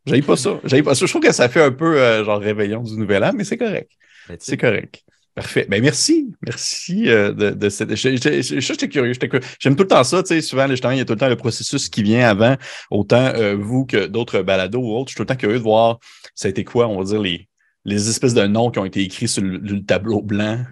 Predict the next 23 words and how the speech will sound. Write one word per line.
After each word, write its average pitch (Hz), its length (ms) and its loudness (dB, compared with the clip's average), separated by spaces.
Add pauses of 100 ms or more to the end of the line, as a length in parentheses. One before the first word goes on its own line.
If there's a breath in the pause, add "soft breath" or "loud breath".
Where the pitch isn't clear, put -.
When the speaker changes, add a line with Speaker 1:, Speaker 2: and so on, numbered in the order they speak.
Speaker 1:
puis - 100 -20
qui - 60 -6
ont 90 80 -2
été 98 180 -2
rayés 98 240 0
de 107 60 -2
la 90 100 0
carte - 220 -6
rapidement, 95 440 -6
là. 113 100 -10 (420)
Speaker 2:
Oui, 180 240 -10
ben, 104 200 -8
puis 117 160 -18
tu - 80 -20
sais, 147 120 -16
j'ai 107 160 -18
pas 135 200 -14
la 117 140 -10
liste 110 280 -12
devant 90 280 -12
moi, 107 200 -12
mais 104 100 -16
je - 100 -20